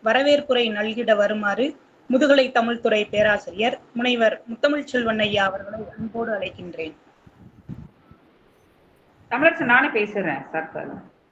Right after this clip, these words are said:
Speaker 2: அனைவருக்கும்
Speaker 1: ஆ,
Speaker 2: இனிய
Speaker 1: சார்.
Speaker 2: மாலை வணக்கம். அய்யனாடார் ஜானகி அம்மாள் கல்லூரி தமிழ்துறை நிகழ்த்தக்கூடிய இணையவழி நிகழ்வு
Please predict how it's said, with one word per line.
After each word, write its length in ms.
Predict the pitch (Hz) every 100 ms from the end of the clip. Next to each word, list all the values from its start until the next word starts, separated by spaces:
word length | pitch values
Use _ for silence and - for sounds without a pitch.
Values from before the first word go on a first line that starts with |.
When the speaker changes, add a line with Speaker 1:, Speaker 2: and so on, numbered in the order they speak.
| _ 208
Speaker 2:
அனைவருக்கும் 420 | 247 262 247 247
Speaker 1:
ஆ, 80 | 247
Speaker 2:
இனிய 100 | -
Speaker 1:
சார். 160 | 196
Speaker 2:
மாலை 200 | 180 180
வணக்கம். 440 | 180 _ _ 208 247
அய்யனாடார் 460 | 202 208 214 214 190
ஜானகி 300 | 185 175 175
அம்மாள் 220 | 170 165
கல்லூரி 300 | 160 156 151 143
தமிழ்துறை 480 | 170 196 190 185 156 143 -
நிகழ்த்தக்கூடிய 640 | 175 180 180 175 156 151 156 139 131 _ _ _ _ _ _ _ _
இணையவழி 400 | 196 226 220 196 180
நிகழ்வு 440 | 170 175 160 202